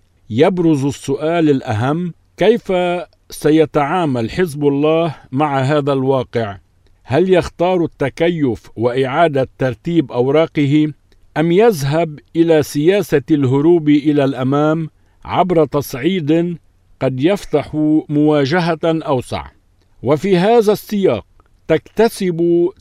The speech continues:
تلة علي الطاهر دلالة خاصة، فهي ليست مجرد موقع جغرافي، بل اختبار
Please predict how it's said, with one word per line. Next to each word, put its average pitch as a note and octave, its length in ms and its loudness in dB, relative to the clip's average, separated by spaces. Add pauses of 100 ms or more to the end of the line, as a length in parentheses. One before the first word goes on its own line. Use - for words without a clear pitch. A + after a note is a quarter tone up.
تلة F#3 420 0
علي D3 380 0
الطاهر E3+ 640 0 (360)
دلالة D3 880 2
خاصة، F3 720 -4 (420)
فهي E3 480 0
ليست F#3 520 0 (200)
مجرد C#3+ 680 0
موقع C3+ 680 0
جغرافي، D#3 840 0 (340)
بل F3 260 0
اختبار E3+ 760 0